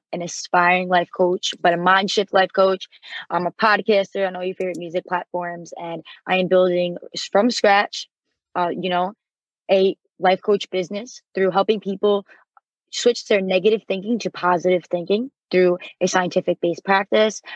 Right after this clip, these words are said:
um, and study, you know, and where I'm at is I'm at the, I'm at the start of, you know,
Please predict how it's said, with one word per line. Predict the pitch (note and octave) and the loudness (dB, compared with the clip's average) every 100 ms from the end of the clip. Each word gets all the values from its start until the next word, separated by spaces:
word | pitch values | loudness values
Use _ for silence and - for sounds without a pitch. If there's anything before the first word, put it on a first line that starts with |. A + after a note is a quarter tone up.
| - - | -8 0
um, | F#3 F3+ F3+ - _ _ _ _ _ | 0 0 -4 -12 _ _ _ _ _
and | F#3+ G3+ | 0 0
study, | - A3 D4 G3+ - | 2 2 2 -2 -8
you | - F3+ | -10 -2
know, | F#3 G#3+ | 2 4
and | G#3 G3+ - | 2 0 -2
where | E3+ A3+ | 2 2
I'm | B3 B3 | 4 2
at | C4+ - | 2 0
is | G3+ F#3+ | -2 -2
I'm | G3+ | -6
at | G#3+ | -4
the, | G#3 E3+ - | -6 -8 -10
I'm | G3 A3 | -8 -8
at | - | -10
the | - | -4
start | A3 A3 G3 - E3+ _ _ - _ | 2 2 2 -4 -20 _ _ -20 _
of, | - G3 F3 | 0 0 0
you | F3+ G3+ | -4 -2
know, | G3 | -2